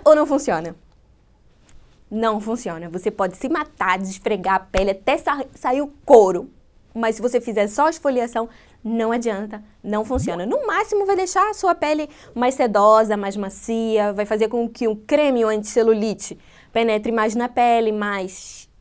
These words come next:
só isso também não funciona. Exercícios funcionam?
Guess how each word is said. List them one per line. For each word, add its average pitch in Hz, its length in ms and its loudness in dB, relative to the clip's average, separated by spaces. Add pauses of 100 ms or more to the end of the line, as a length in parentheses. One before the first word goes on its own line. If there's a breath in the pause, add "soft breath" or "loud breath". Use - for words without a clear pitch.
(120)
só 240 240 -4
isso 233 260 -8
também 240 400 -12 (480)
não 226 180 -10
funciona. 214 300 -14 (260)
Exercícios 269 680 0
funcionam? 262 680 0